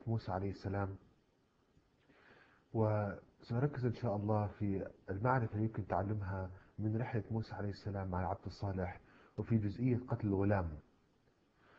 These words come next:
فكما يذكر الله عز وجل في القرآن الكريم بأن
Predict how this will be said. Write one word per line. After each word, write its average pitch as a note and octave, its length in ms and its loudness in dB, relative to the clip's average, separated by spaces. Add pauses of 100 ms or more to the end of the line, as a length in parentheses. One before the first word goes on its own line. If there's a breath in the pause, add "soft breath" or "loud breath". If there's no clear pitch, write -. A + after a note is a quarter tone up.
(380 soft breath)
فكما A2 420 6 (1700 soft breath)
يذكر C#3 460 6
الله A2+ 180 4
عز A2 80 0
وجل G2+ 80 -8
في G2+ 60 -8
القرآن G2+ 260 2
الكريم G#2 400 2
بأن A#2 480 2